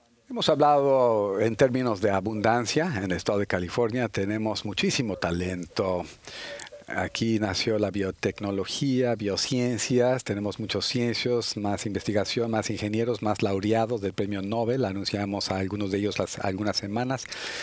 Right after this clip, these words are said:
más capital para inversiones, más que cualquier otro estado en Calif-, en el país. No nos sorprende a nadie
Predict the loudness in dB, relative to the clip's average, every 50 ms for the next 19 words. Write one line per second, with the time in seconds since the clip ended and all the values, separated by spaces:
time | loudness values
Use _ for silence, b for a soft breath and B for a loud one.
0 | B B B B -4 0 0 0 0 0 0 -2 -2 0 -2 -4 -4 0 4 4
1 | 6 6 6 4 2 2 0 0 0 0 0 -2 -2 -2 -4 -2 -2 -2 -2 -2
2 | -2 -2 -2 -2 -2 -4 -6 B B B B B B -12 -4 -2 -2 -2 0 -2
3 | -2 -2 -2 -2 0 0 0 -2 -2 -2 -4 -2 0 0 0 0 0 0 0 0
4 | 0 0 0 0 -4 -4 -4 -2 -2 0 0 0 0 0 -2 -2 -2 -2 0 0
5 | 0 0 -2 -4 -4 -2 -2 -2 -2 -2 -2 -2 -4 -4 -2 -2 -2 0 0 0
6 | 0 0 0 0 0 0 -2 -2 -2 -2 -4